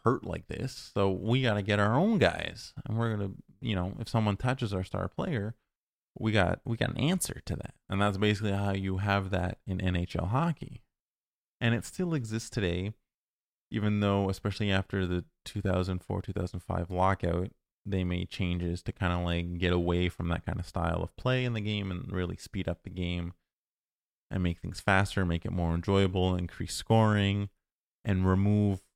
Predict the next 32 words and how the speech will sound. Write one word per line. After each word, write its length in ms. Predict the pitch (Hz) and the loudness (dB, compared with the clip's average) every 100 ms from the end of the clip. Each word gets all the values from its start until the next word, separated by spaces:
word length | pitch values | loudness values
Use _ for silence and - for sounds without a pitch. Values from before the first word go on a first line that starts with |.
| _ - | _ -8
the 220 | 98 92 | -2 -2
goon 520 | 87 95 98 95 92 | 0 2 4 4 2
slash 320 | - 87 92 | -2 -2 -2
enforcer 520 | 92 - 95 92 - 90 | -4 -6 -6 -6 -8 -4
element 600 | 90 87 87 85 - - - | -2 -2 -2 -4 -8 -14 0
out 200 | 92 90 | 4 4
of 80 | 85 | 2
the 80 | 85 | 0
game. 400 | 98 101 69 - _ _ _ _ _ _ _ _ _ _ _ _ _ _ _ _ _ _ _ _ _ _ _ _ _ - | 2 2 0 -12 _ _ _ _ _ _ _ _ _ _ _ _ _ _ _ _ _ _ _ _ _ _ _ _ _ -6
But 160 | 98 90 | -2 2
there 100 | 90 | 4
you 100 | 90 | 8
go. 180 | 107 | 8
There's 240 | 92 90 87 | 10 8 8
another 280 | 87 85 - | 6 4 0
tangent 440 | 139 165 156 - | 0 2 0 -2
right 180 | 90 - - | -6 -6 -8
there. 180 | - 107 | -6 -4
As 80 | |
you 80 | 90 | -2
know, 280 | 95 107 85 | 4 4 4
I, 360 | - 87 82 57 | 2 0 0 0
I 100 | 90 | 0
love 320 | 87 90 92 | 2 2 0
a 60 | 92 | -2
good 240 | 92 - | -4 -4
tangent. 500 | - 123 117 - - | 4 4 4 0 -6
So 380 | - 90 90 - - | -2 -2 -2 -4 2
bringing 320 | 107 113 101 | 4 6 6
this 160 | 95 95 | 4 4
back, 380 | 123 135 117 - | 4 4 0 -4
though, 240 | 82 | -4